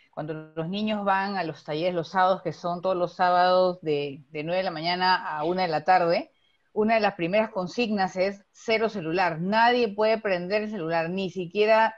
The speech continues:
ni nosotros, nadie, absolutamente. Entonces yo trato de alejarlos totalmente del celular para que se conecten con la naturaleza y mira ahora la paradoja de la vida. Ahora tengo que usar el internet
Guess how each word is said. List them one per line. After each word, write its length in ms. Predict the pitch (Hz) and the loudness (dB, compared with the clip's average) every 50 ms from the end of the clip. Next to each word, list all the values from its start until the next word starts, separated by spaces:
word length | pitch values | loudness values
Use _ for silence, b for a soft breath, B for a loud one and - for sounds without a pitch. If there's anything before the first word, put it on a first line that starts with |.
| - _ | -10 _
ni 180 | - 196 190 175 | -12 -10 -8 -6
nosotros, 580 | 175 170 160 - 202 185 - - 151 147 143 - | -6 -8 -6 -4 -4 -4 -4 -6 -10 -12 -12 -10
nadie, 520 | 170 180 196 196 185 170 151 151 151 151 - _ - | -8 -4 0 0 0 0 -2 -6 -10 -14 -18 _ -20
absolutamente. 640 | 165 156 185 190 202 202 208 202 202 196 180 160 | -14 -10 -6 -6 -4 -4 -4 -4 -4 -6 -6 -6
Entonces 220 | 160 175 196 202 214 | -6 -4 -2 0 0
yo 120 | 226 226 | 0 0
trato 240 | 226 226 226 226 233 | 0 -2 -2 -2 0
de 120 | 220 196 | 0 0
alejarlos 720 | 180 170 170 175 170 160 - - 233 240 240 233 240 226 214 | 0 0 0 -2 -4 -6 -4 -2 0 0 0 0 -2 -6 -6
totalmente 460 | 220 190 185 196 202 214 226 214 233 | -6 -6 -6 -4 -4 -4 -4 -4 -4
del 80 | 233 208 | -6 -6
celular 320 | 208 175 165 175 202 214 | -6 -6 -2 -2 -2 -2
para 200 | 214 214 202 170 | -2 -4 -8 -8
que 80 | 175 156 | -8 -12
se 140 | - 156 - | -14 -14 -12
conecten 460 | - 156 160 165 180 180 - 202 185 | -10 -8 -8 -8 -8 -10 -12 -12 -12
con 100 | 190 190 | -10 -8
la 60 | 180 | -8
naturaleza 540 | 165 160 160 165 165 170 175 190 190 208 214 | -8 -6 -6 -4 -4 -4 -4 -4 -4 -4 -6
y 100 | 196 185 | -6 -6
mira 320 | 185 196 208 202 220 220 | -4 -4 -2 0 0 0
ahora 520 | 208 - 185 175 180 185 196 196 196 208 202 | 0 0 0 0 0 0 0 0 0 0 -2
la 160 | 196 185 185 | -2 -4 -4
paradoja 480 | - 156 160 160 175 190 185 - 220 208 | -6 -6 -6 -4 -4 -4 -2 -2 0 0
de 80 | 202 | 0
la 120 | 175 170 170 | 0 -2 -2
vida. 200 | 185 185 190 190 | -2 -2 -2 -2
Ahora 280 | 196 190 196 208 - - b b b b b b _ | -2 0 0 0 -2 -4 b b b b b b _
tengo 220 | 202 208 226 233 | 0 2 2 2
que 60 | 220 | 2
usar 500 | 214 196 156 214 233 240 262 269 285 277 b b b b - | 0 -2 2 4 4 6 6 4 2 -4 b b b b -4
el 120 | 196 208 | -2 0
internet 800 | 233 240 214 214 208 208 208 208 214 226 233 247 254 262 302 294 | 0 2 4 4 6 6 6 4 2 2 2 2 2 0 0 -4